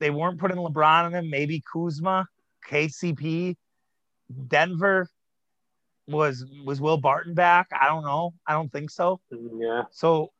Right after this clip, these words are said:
Speaker 1: so they had some random wing guard on him. Then you had an undersized Clippers team. So P J Tucker is gonna be tough. But the thing with Booker, similarly with Chris Paul,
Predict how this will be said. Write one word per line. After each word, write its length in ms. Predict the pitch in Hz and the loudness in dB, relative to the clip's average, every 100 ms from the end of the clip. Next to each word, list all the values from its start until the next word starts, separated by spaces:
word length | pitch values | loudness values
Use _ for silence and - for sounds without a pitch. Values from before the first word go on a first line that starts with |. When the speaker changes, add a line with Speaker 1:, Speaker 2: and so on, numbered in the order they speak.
| _ | _
Speaker 1:
so 300 | - 156 151 | -4 0 2
they 120 | 151 | 4
had 220 | 156 160 135 | 4 4 2
some 380 | 165 165 156 | 0 0 -2
random 440 | 147 147 160 156 147 | -2 0 0 -4 -8
wing 220 | 147 160 | -8 -2
guard 300 | 156 156 160 | 4 6 6
on 180 | 156 143 | 2 0
him. 380 | 143 156 175 180 _ _ _ _ _ _ _ | -4 -6 -6 -12 _ _ _ _ _ _ _
Then 200 | 160 170 | 0 2
you 120 | 175 | 2
had 180 | 170 160 | 4 4
an 80 | 160 | 2
undersized 760 | 156 151 165 156 170 165 151 | 0 0 -2 2 4 4 2
Clippers 400 | - 160 170 160 | -2 0 0 -2
team. 400 | - 175 175 190 - _ _ _ | -4 -8 -6 -8 -12 _ _ _
So 160 | - 165 | -4 -4
P 180 | 156 208 | 0 2
J 160 | 226 | 2
Tucker 400 | 208 226 220 202 | 4 4 4 2
is 100 | 175 | 0
gonna 220 | 143 180 170 | 0 -2 0
be 120 | 170 | -2
tough. 300 | - 196 165 | 4 4 4
But 200 | 175 170 - _ _ _ _ | 4 4 2 _ _ _ _
the 100 | 180 | -2
thing 220 | 180 226 | 2 4
with 160 | 233 185 | 4 2
Booker, 520 | 208 240 226 185 170 - _ | 4 4 6 4 4 -2 _
similarly 680 | - - 202 208 208 196 196 | -2 0 2 4 6 6 6
with 160 | 185 - | 4 2
Chris 200 | 185 160 | 0 0
Paul, 480 | - 240 208 165 | 4 8 8 6